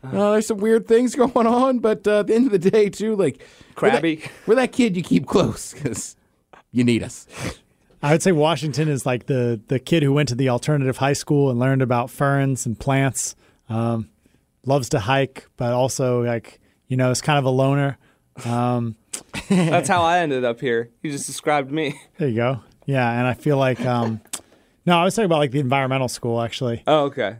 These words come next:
Speaker 3: Like, they, they have ones that are, like, there's one up on Finn Hill that I was thinking of, but whatever. Yeah, anyway, like, sort of, like, the alternative kid who, um, yeah, really likes, like, hardcore music and, like, um,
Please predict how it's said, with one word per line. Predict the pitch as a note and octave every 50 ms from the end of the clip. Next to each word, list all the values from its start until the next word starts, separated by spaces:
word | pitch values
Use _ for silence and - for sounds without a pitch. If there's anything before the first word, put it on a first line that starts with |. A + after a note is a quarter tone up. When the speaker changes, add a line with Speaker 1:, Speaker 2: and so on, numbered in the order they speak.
| - -
Speaker 3:
Like, | C#3+ C3+ A#2
they, | B2 C#3 C#3
they | A#2+ A#2+ B2+ D3 C#3
have | C#3+ C3+ A#2+
ones | C3 C3 B2 -
that | C3 A#2+
are, | A#2+ A#2
like, | A2+ A2+ A2+ - -
there's | - C#3 A2
one | A#2+ C3 A#2+
up | A#2+ A2 A2
on | A#2 A2+
Finn | G#2+ - A#2+ A2+
Hill | G#2+ G#2+ A2+ A2 A2 G#2 F#2 _
that | A#2+ A#2
I |
was | A#2 -
thinking | - B2+ A#2 A#2
of, | A2+ - - -
but | C#3+ C#3+ D3
whatever. | D3 C3+ B2 A2+ A#2 A#2+ A#2+
Yeah, | C#3 C3 A#2 A#2
anyway, | C3 C#3 C3+ B2+ B2 A#2+
like, | A#2+ A#2+ A#2+ A#2+ -
sort | - E3+ D#3+
of, | D3+ B2
like, | C3+ B2+ A#2
the | - C3+ C3
alternative | B2+ B2 - D3+ D3 C#3+ C#3 C3 C#3 A#2+ -
kid | - - D3 C#3+ C#3+ B2+ C3 - _ - _ _ _
who, | _ _ C#3 C3+ C3 C3 B2+
um, | A#2+ A#2 A#2 A#2 A2+ A2 G#2+ - _ _ _ _ _
yeah, | C#3 C3+ B2+ A#2
really | B2 C#3 C3+ C3+ B2+
likes, | B2 B2+ B2+ B2 - - -
like, | B2+ A#2 A2
hardcore | - - B2+ C3 B2 - - B2+ A#2
music | A#2+ B2 B2 A#2+ B2 C3 B2 B2 -
and, | A#2+ A2+ A2+ A2 A2
like, | A2 A2 G#2+ - - A#2
um, | A2 G#2+ A2 G#2+ G#2+